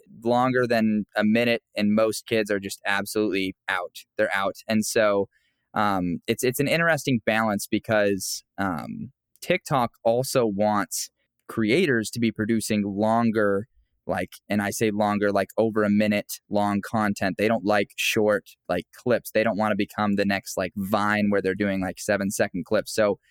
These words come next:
it, I don't necessarily find it stressful. I actually enjoy the, the short form video, um, and, and I find it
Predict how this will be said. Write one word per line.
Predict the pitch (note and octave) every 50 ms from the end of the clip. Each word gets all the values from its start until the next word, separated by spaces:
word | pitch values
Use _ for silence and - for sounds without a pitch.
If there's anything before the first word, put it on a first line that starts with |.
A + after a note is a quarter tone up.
| _ _ _ _ _ -
it, | - C#3+ D3 - - -
I | E3 F#3
don't | A3+ A#3+ - -
necessarily | - C#3+ D#3 F3+ - - F#3+ F3+ E3
find | - D3+ D3 C#3+ B2+
it | -
stressful. | - B2 A#2 A2+ - - G2
I | G2 G2+
actually | G2+ - - A2 G#2+
enjoy | G2+ G2 - G#2+ G#2 G#2 G#2
the, | G2+ G2+ G2 F#2+ F#2+ F2+ - -
the | - G#2
short | F#2+ - - G#2+ G#2 F#2 - -
form | - A2 G#2 G2+
video, | G2 G#2 G2+ G2+ G#2 G2+ G2+ G2+ G2+ G2+ G2+ - - -
um, | E2+ E2+ D#2+ D2+ D2+ D2+ D#2 F#2+ G2 _ _ _ _ _ -
and, | G#2+ A2 G#2+ G#2 G#2 G2+ -
and | - G#2+ G#2+ G#2+ G#2 -
I | - F#2+
find | - - C3 B2 A#2
it | A2+ -